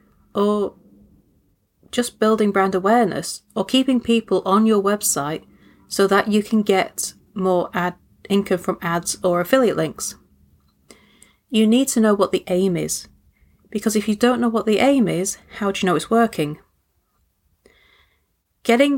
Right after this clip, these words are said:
blog traffic is all well and good, but if it's not the right traffic that's going to give you the results you want,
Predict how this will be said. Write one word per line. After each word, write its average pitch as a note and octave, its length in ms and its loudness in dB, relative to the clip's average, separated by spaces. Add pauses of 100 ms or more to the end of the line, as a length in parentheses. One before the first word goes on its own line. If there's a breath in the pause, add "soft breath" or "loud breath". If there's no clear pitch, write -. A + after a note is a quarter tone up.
(120)
blog A3+ 300 0
traffic - 480 -4
is F3+ 160 -2
all F#3+ 140 2
well F#3+ 160 0
and A#3 120 4
good, F#3 280 -2 (440)
but G#3 120 0
if G#3 80 -4
it's G#3 120 -4
not B3 160 -4
the C4 120 -2
right B3 340 0
traffic - 540 -2
that's - 160 -6
going F#3+ 220 2
to - 100 -10
give G#3 240 0
you G#3+ 100 4
the G3 60 2
results F#3 400 0
you F3+ 80 0
want, G3 480 0